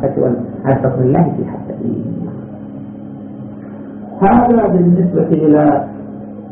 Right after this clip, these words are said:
المفتي. وأما بالنسبة إلى القاضي، وكذا من ليس أهلا للقضاء يحرم عليه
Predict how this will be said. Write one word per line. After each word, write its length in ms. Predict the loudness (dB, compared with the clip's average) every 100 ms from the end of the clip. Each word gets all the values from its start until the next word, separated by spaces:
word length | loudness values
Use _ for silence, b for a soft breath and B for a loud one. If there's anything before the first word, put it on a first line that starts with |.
| -16 -14 -8 2 4
المفتي. 680 | 4 0 -2 4 4 4 0 -2
وأما 480 | 0 4 2 4 2
بالنسبة 480 | 4 4 2 2 2
إلى 240 | 4 4
القاضي، 580 | 4 2 0 2 2 2 -2 -8 -10 -12 -12 -14 -14 -14 -14 -14 -14 -14 -14 -14 -14 -12 -10 -8 -4 4
وكذا 680 | 4 6 4 6 4 4 2
من 240 | 0 2
ليس 340 | 4 4 4 2
أهلا 460 | 2 2 4 2 2
للقضاء 840 | 2 2 2 2 4 4 2 -2 -8 -14 -16 -16 -10 2
يحرم 460 | 2 2 0 0 0
عليه 400 | -2 2 2